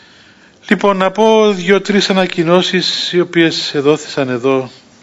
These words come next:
Η Κοινότητα Νέων, λέγει, διοργανώνει αιμοδοσία σε συνεργασία με τους φοιτητικούς ομίλους,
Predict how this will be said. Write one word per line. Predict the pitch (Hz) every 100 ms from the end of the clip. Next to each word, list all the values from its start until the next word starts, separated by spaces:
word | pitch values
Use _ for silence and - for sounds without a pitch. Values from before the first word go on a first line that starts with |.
| _ _ _ _ _ _ _ - - - _ -
Η | 165
Κοινότητα | - 160 214 208 196
Νέων, | 175 185 185 156
λέγει, | 143 139 135 180 226
διοργανώνει | 190 160 156 143 147 165 190 196
αιμοδοσία | 185 175 151 135 - 180 190
σε | 180 -
συνεργασία | - 151 139 131 131 175
με | 160
τους | 151
φοιτητικούς | - 143 135 127 156 156
ομίλους, | 139 127 165 190 233 -